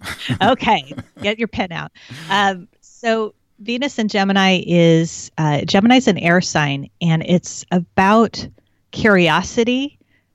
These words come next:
Speaker 2: and wanting to learn new things all the time.
Speaker 1: Uh-oh.
Speaker 2: Um, and there needs to, <laughs> uh-oh, uh-oh. Uh, there needs to be a huge amount of intellectual engagement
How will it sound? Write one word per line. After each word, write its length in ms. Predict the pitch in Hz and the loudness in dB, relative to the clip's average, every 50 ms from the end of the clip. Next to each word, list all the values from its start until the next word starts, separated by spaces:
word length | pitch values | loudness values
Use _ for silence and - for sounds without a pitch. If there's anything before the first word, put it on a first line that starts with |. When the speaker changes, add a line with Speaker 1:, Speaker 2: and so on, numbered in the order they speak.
| _ _ - | _ _ -2
Speaker 2:
and 280 | 175 170 165 165 156 | 0 0 0 -2 -2
wanting 340 | 160 165 175 175 180 185 185 | 0 0 2 2 0 -2 -4
to 220 | - - - 165 147 | -4 -4 -4 -4 -4
learn 580 | 143 151 160 170 175 180 190 190 202 208 220 202 202 180 | -2 0 2 2 4 4 4 2 2 0 -2 -2 -4 -2
new 160 | 170 170 175 | 0 0 0
things 500 | - - - 165 165 160 165 170 - - - | 0 0 0 0 0 0 -2 -6 -10 -6 -2
all 320 | - 156 147 151 160 160 | 0 2 2 4 2 2
the 160 | 156 - 160 | 0 -2 -6
time. 500 | 156 - - - - 50 52 - - - - _ - | -6 -4 -4 -6 -4 -4 -6 -8 -8 -12 -16 _ -16
Speaker 1:
Uh-oh. 360 | - - - - - 76 - - | -16 -16 -14 -14 -16 -10 -4 -2
Speaker 2:
Um, 320 | 156 147 143 147 143 - - _ _ - 175 | 0 2 2 0 0 -2 -6 _ _ -6 -2
and 240 | 165 165 160 160 160 | -2 0 0 2 2
there 100 | 175 175 | 2 2
needs 260 | 170 180 190 180 180 | 2 2 0 -2 -4
to, 80 | - - - | -6 -2 0
<laughs> 220 | 202 202 - - | 0 0 0 -2
uh-oh, 100 | 170 160 - _ | -6 -8 -6 _
uh-oh. 500 | - 185 180 - - 160 160 139 135 143 - - - - - - 180 - - | -2 -2 -2 -2 -6 -10 -12 -12 -12 -14 -16 -20 -20 -20 -20 -20 -12 -4 -2
Uh, 300 | 175 170 175 175 175 170 - - | 0 2 2 0 -2 -4 -6 -6
there 120 | 220 220 | -6 -4
needs 260 | 214 226 240 247 240 | -4 -4 -6 -8 -8
to 100 | - 240 | -12 -12
be 140 | 202 214 214 | -10 -8 -8
a 40 | 180 | -8
huge 540 | 185 - - - - 277 285 294 277 240 - | -10 -12 -14 -10 -8 -4 -4 -4 -4 -2 -2
amount 500 | 226 202 180 170 170 170 180 180 - - - | -2 0 0 0 2 2 2 0 0 -2 -2
of 400 | 165 165 165 151 147 147 143 - - | 0 2 4 4 4 2 0 -2 -2
intellectual 1200 | - 170 175 175 - - 175 160 151 151 165 - - - 196 175 165 160 156 156 147 156 160 147 - - _ _ _ _ _ _ _ _ - | -2 -2 -2 0 0 0 2 2 2 2 0 -2 -2 2 4 4 6 6 6 4 4 4 2 0 -4 -10 _ _ _ _ _ _ _ _ -2
engagement 1080 | 175 165 160 147 - 143 147 147 170 - - - 196 214 240 240 233 - - - - | -2 -2 -2 -2 0 0 0 0 0 -2 -4 -2 0 2 2 2 0 -4 -12 -20 -20